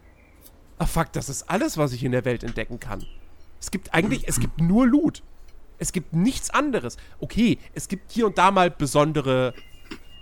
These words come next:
Bossgegner, so. Und, äh, es gibt auch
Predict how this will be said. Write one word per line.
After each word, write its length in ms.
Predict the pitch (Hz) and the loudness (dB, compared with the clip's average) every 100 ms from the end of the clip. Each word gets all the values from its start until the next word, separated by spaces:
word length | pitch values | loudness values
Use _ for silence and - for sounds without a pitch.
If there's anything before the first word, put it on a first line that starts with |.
| - - - | -18 -6 2
Bossgegner, 920 | 151 160 - 214 226 - 233 254 311 - - - | 2 2 -2 -2 -2 0 0 2 -2 -8 -20 -14
so. 400 | 247 277 311 370 - - - - | -6 -2 -2 -2 -10 -18 -20 -2
Und, 460 | - 170 175 156 - | 6 6 6 -2 -2
äh, 360 | 165 156 147 123 | 4 4 4 0
es 180 | 160 | -4
gibt 280 | 202 156 - | -6 -6 0
auch 300 | 170 147 - | 2 2 0